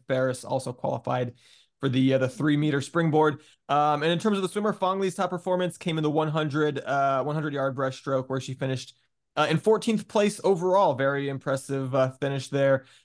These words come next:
Time of fifty-eight point nine eight seconds in her, her final round, uh, in the B final, which was a new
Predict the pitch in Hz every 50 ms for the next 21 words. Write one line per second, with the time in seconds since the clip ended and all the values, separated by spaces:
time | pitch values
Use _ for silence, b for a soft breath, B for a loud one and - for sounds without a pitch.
0 | b - 160 151 147 147 143 135 - 165 151 - - 151 143 147 143 135 - -
1 | 147 139 131 120 131 135 139 135 135 135 135 131 - 127 135 127 127 - - -
2 | - - 196 196 202 196 185 165 - - - 156 156 151 139 143 139 139 139 135
3 | 127 - 127 135 131 131 - - 135 135 135 135 131 131 131 131 131 131 131 131
4 | 131 135 131 131 - 131 131 131 127 131 - 131 131 131 123 110 135 131 127 -
5 | 147 131 131 131 123 123 123 127 - - 139 131 127 127 127 120 - - 127 127
6 | 127 127 131 135 131 131 131 131